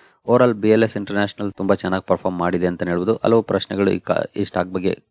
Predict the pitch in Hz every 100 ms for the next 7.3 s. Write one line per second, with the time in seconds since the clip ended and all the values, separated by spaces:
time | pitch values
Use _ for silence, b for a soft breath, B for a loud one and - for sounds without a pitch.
0 | - 92 87 98 87 90 85 85 90 98
1 | - 87 92 - 104 101 107 104 101 95
2 | 98 104 98 95 90 85 78 80 85 87
3 | 87 92 92 90 90 90 92 92 92 85
4 | - - 87 87 85 82 87 87 85 82
5 | 85 85 82 80 78 78 90 - - 85
6 | 85 78 85 76 82 80 85 135 b b
7 | b 87 110